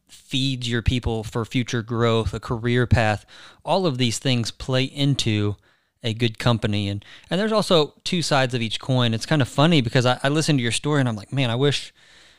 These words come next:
in the beginning I would have had a little more of what you were doing and a little less of what I was doing," because I,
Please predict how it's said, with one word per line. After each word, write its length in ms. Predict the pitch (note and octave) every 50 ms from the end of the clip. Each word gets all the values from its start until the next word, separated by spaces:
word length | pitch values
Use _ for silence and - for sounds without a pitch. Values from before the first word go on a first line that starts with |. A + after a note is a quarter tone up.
| _ _ -
in 100 | - B2+ B2
the 60 | A#2+
beginning 440 | A#2 A#2+ G#2+ A#2 A#2+ A#2+ A#2+ A#2 A#2
I 120 | A2 A2+
would 120 | A#2+ A#2
have 80 | A2+ -
had 140 | - B2 A2+
a 40 | G#2+
little 460 | G2+ G#2 A2 B2+ D3 D#3+ D3 C#3 C3
more 360 | B2 B2 B2+ B2+ B2+ B2 A#2+
of 140 | A#2 G#2+ A2+
what 160 | A#2+ A#2+ -
you 220 | C#3 D3 F#3 F#3+
were 120 | D3+ C3 B2
doing 240 | A#2 A#2 A2+ A2+ A2
and 60 | A2
a 40 | A#2
little 280 | A#2 B2+ B2+ A#2+ A#2 A2+
less 260 | B2 B2 A#2+ - -
of 60 | A#2+
what 120 | G#2+ A2+ G#2+
I 120 | A2 B2 B2
was 120 | A#2+ A2+
doing," 200 | - A#2+ A2 G#2+
because 260 | G#2+ - - A#2+ A2 - -
I, 260 | C#3+ D3+ D#3 D3 C#3